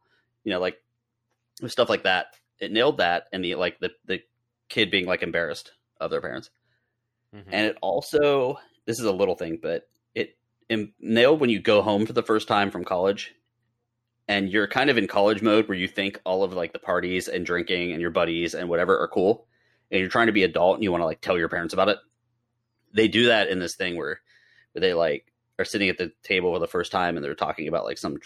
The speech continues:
Speaker 1: alcohol thing, and the parents just kinda looking at each other and they're, they're like, "Oh." <laughs> And just, it was just such a little thing that I remembered where I was, like, talking about this stuff and,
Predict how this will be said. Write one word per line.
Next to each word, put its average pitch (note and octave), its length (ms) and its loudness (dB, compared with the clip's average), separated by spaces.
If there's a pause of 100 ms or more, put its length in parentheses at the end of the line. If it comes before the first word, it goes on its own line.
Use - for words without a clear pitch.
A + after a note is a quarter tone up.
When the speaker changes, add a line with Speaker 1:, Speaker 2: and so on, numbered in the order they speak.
(140)
Speaker 1:
alcohol E2 340 0
thing, F2 180 -2
and E2 80 -2
the E2 40 -2
parents F2 280 -2
just E2 100 -12
kinda E2 140 -2
looking E2 300 0
at E2+ 80 2
each D#2+ 140 0
other E2 240 2
and D#2+ 160 0
they're, E2 140 -2 (160)
they're E2 100 0
like, D2+ 140 -4 (280)
"Oh." D2+ 220 -4 (140)
<laughs> - 100 -12 (1120)
And G2 160 0
just, A#2+ 200 2
it A2+ 100 4
was A2 140 4
just A2+ 160 2
such A#2 180 4
a B2+ 60 8
little A2+ 200 6
thing G2+ 180 2
that F#2+ 120 2
I F#2 100 2
remembered F2 600 0
where E2+ 100 2
I E2 60 2
was, D#2+ 120 -4
like, - 140 -6
talking F2 240 -2
about E2+ 160 -2
this E2 120 -8
stuff E2 300 -2
and, D#2+ 180 -6